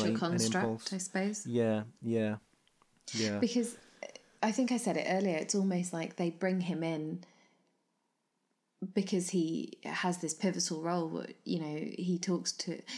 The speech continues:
Speaker 2: you, so Jung's actually supposed to be treating him, isn't he?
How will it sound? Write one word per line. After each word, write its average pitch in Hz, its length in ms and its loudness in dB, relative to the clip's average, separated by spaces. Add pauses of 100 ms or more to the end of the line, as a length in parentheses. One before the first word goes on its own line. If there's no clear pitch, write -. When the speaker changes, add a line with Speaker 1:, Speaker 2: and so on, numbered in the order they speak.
Speaker 2:
you, 180 140 2
so 220 120 4
Jung's 214 360 4
actually 202 240 0
supposed 185 280 0
to - 60 -8
be 175 100 2
treating 196 440 2
him, 143 200 -6
isn't 156 240 -4
he? 143 280 -4